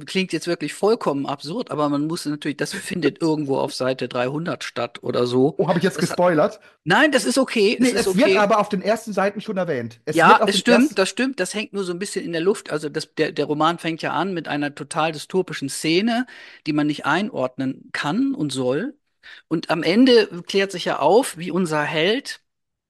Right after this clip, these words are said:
Speaker 1: der Johannes, ein Analytiker, in diesen Beugeknast gekommen ist. Also der sitzt, das, der Roman fängt an, der, der Held sitzt in, in Beugehaft und die Beugehaft habe ich wortwörtlich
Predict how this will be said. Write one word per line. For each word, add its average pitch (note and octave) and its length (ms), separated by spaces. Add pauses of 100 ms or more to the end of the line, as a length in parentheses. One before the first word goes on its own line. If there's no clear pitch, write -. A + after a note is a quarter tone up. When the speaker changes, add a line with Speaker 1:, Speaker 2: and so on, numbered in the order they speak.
(440)
Speaker 1:
der D3 100
Johannes, D3+ 460
ein C#3+ 160
Analytiker, D#3 840 (440)
in F#3+ 260
diesen E3+ 300
Beugeknast D#3 840
gekommen A#2 480
ist. - 160
Also C3 160
der C#3 160
sitzt, E3 300
das, D3 180
der C#3+ 160
Roman C#3+ 380
fängt D3 300
an, G3 300
der, C3+ 240
der B2 140
Held D3+ 280
sitzt - 300
in, D3 180
in C3+ 260
Beugehaft E3+ 840
und D3+ 160
die D3 120
Beugehaft E3+ 640
habe D3+ 140
ich - 120
wortwörtlich C#3+ 760